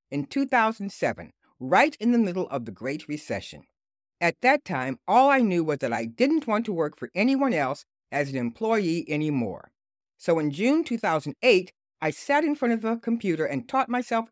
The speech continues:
everything I needed to learn to build a new business for myself. I scoured websites,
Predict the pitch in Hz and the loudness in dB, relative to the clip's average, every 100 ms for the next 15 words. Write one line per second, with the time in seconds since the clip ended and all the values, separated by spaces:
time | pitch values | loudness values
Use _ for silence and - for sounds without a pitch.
0 | - 254 311 311 254 233 233 208 214 240 | -2 0 0 -2 0 4 4 2 -4 -4
1 | 180 127 123 139 - _ - 156 139 208 | -2 -2 -2 -6 -10 _ -8 -2 2 2
2 | 214 160 156 240 208 190 160 127 - 110 | 2 0 0 0 2 0 0 -6 -8 -8
3 | 95 98 82 64 _ _ _ _ - - | -8 -10 -14 -16 _ _ _ _ -10 -10
4 | - 135 123 107 107 160 214 - 277 285 | -2 0 0 -2 0 0 2 2 2 2
5 | - | -4